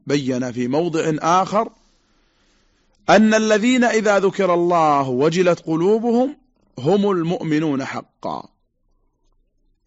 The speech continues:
وكونهم هم المؤمنين حقا يجعلهم جديرين بالبشارة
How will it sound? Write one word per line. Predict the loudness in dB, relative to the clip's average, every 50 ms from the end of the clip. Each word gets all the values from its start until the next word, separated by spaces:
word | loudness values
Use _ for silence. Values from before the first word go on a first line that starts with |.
| _ _ _ _ _ _ _ _ _ _ _ _ _ _ _ _
وكونهم | -14 -8 -2 0 0 0 0 0 -2 -4 -4 -4 -4 -4
هم | -6 -6 -4 -2
المؤمنين | -2 -2 -2 -2 -4 -4 -4 -2 -2 0 0 0 -2 -2 -4
حقا | -4 -4 -4 -4 -4 -6 _ _ -4 -2 0 0 0 -2 -6 _ _ _ _ _ _ _ _ _ _ _ _ _ _ -2
يجعلهم | -2 0 0 0 0 0 0 0 0 -2 -2 -2 -2
جديرين | -2 0 0 2 2 2 2 0 0 0 0 0 0
بالبشارة | -2 -2 -4 -4 -4 -4 -2 0 2 4 4 4 2 0 -2 -4 -8 -14